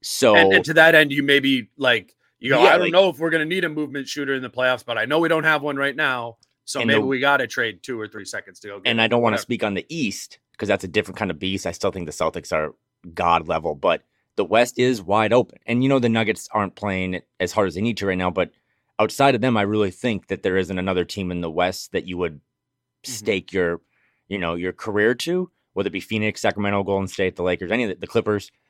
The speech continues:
Speaker 1: So you're right. They are going to need asset management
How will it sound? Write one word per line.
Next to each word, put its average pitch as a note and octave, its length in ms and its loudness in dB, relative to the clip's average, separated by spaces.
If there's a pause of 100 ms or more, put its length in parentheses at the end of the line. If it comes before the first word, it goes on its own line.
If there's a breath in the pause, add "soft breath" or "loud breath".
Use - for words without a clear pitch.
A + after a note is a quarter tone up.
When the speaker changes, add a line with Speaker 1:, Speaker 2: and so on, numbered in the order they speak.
(120)
Speaker 1:
So G#2 560 2 (320)
you're B2+ 180 4
right. C#3 320 6 (200)
They A2 220 2
are A2+ 140 4
going C#3 240 0
to B2 160 -4
need A2+ 340 -2 (140)
asset G#2 480 0
management F#2 840 -6